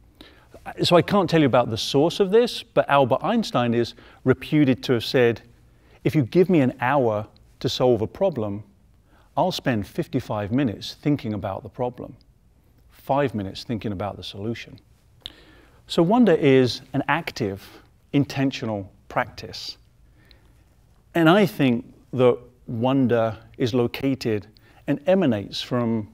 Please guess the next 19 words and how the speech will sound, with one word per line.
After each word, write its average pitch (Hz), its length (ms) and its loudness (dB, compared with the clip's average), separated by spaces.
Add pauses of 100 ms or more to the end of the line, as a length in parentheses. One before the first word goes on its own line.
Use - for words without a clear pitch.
(260)
within 147 280 0
us. - 340 -12 (520)
And 156 100 2
I 185 40 2
also 202 280 2
believe 113 640 -2 (1400)
that 143 100 2
wonder 135 340 2
is 120 80 0
to 110 100 -10
be 110 100 -2
practiced 117 520 -6
in 104 120 -6
the 101 60 -6
world, 113 480 -4 (680)
the 123 80 0
world 104 260 0
around 120 400 -2
us, - 320 -8